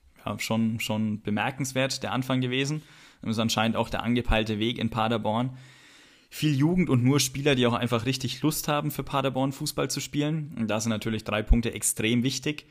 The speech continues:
Was, denke ich, auch Mut macht, ist das Comeback von Maxi Rohr. Im ersten Mal, erste Mal seit dem vierten achten, als er sich gegen Osnabrück am zweiten Spieltag verletzt hatte,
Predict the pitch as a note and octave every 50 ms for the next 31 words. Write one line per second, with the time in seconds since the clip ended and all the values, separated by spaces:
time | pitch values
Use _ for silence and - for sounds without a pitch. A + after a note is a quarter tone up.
0 | _ _ _ _ _ - _ - - A2 A2 - A#2 A#2 A#2+ A2+ A2+ - - B2
1 | A#2 A#2 B2 C#3 D3+ - C#3 C3+ C3+ C3 - - A#2 - - A#2 A2 - - -
2 | A2 G#2+ A2+ A#2 - - - A2+ A2 A2 - - - - B2+ A#2+ A2+ A2 A2+ B2+
3 | D3+ E3+ - - - - - - _ _ - A2 G#2+ G#2+ - A#2 B2+ - - -
4 | A#2+ A#2 A2+ - - A2+ A#2+ C3 - - A#2 A2+ A2 A#2 A#2 A#2 - A#2 A2+ A2+
5 | A#2 A#2 A2+ - - D3+ D3+ - C3 - - - - - - E3 F3 F3+ - -
6 | _ - - A#2 A#2 A2+ A2 A2 A2+ A2+ - - A2+ A2+ A#2 - B2 - - A#2
7 | A2 - - C3 C3 - - - - - - _ _ - A#2 - - A2+ A#2 A#2
8 | B2 A2+ - - A#2+ A#2+ A#2+ A2 - - A#2+ A2+ A#2 - - - - A#2 B2+ B2
9 | A#2 A2+ A2